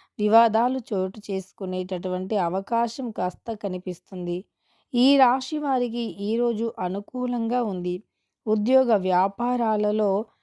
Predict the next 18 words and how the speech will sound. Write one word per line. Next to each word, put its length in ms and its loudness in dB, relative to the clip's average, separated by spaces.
లాభాలు 640 2
అనేవి 520 0
పరిమా-, 580 -2
అంటే 240 -2
వీరికి 440 0
లాభాలు 520 2
అనేవి 420 0
విపరీతంగా 880 4
ఉన్నాయి 580 0
అని 160 0
చే-, 280 -6
అంటే 260 -4
చాలా 380 0
ఎక్కువగా 480 -2
చోటు 300 -4
చేసుకుంటూ 540 -6
ఉన్నాయి. 400 -2
నూతన 440 6